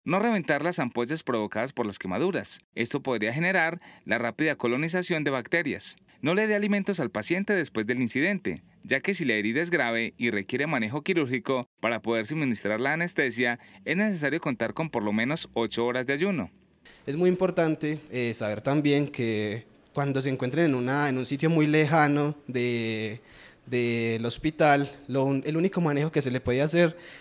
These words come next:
Speaker 2: es poner inmediatamente la parte quemada en el chorro de agua fría, eh, durante un tiempo prolongado, más o menos quince minutos, pero siempre tener en cuenta que lo importante es trasladar a la persona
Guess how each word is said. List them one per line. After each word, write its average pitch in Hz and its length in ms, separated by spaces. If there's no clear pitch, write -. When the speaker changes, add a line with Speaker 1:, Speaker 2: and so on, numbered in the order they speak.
Speaker 2:
es 131 180
poner 160 520
inmediatamente 147 640
la 123 100
parte 117 300
quemada 143 580
en 120 240
el 113 160
chorro 117 260
de 120 100
agua 110 220
fría, 170 540
eh, 110 360
durante 113 500
un 107 220
tiempo 120 600
prolongado, 117 480
más 135 160
o 120 40
menos 120 240
quince 143 200
minutos, 151 540
pero 147 220
siempre 160 360
tener 135 240
en 156 100
cuenta 156 340
que - 80
lo 120 80
importante 123 500
es 110 140
trasladar 120 420
a 120 60
la 123 120
persona 143 540